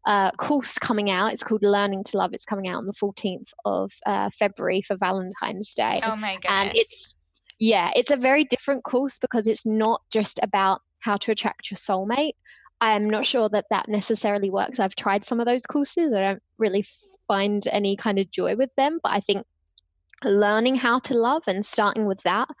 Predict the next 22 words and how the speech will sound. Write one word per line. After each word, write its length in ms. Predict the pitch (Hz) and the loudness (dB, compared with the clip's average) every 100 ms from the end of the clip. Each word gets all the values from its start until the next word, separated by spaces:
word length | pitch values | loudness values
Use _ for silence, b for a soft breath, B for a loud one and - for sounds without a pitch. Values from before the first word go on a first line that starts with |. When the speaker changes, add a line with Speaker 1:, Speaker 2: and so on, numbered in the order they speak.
| B B B | B B B
Speaker 1:
starting 340 | - 208 175 | -2 0 2
with 100 | 214 | 0
the 60 | 202 | 0
question 280 | 226 208 196 | -2 -2 -2
of 120 | 190 | -2
what 240 | 190 196 - | 0 -2 0
is 220 | 202 202 | 0 0
love 340 | 175 196 285 - | 0 2 0 -4
and 260 | - 180 196 - b b b | -6 -6 -8 -12 b b b
how 220 | - 220 | -2 0
do 120 | 214 | 2
I 180 | 175 185 | 2 2
receive 440 | 226 233 - 233 233 | 2 0 2 2 2
love 320 | 214 247 269 | 2 2 0
and 200 | 180 180 185 | -4 -6 -4
how 240 | 240 202 | 0 2
might 220 | 196 196 - | 2 0 0
other 200 | 202 226 | -2 0
people 360 | 220 220 254 | 0 0 -2
receive 500 | 233 240 - 240 233 | -4 0 0 0 0
love 360 | 220 247 269 254 | 0 2 0 0
and 300 | 175 180 185 | 0 0 -4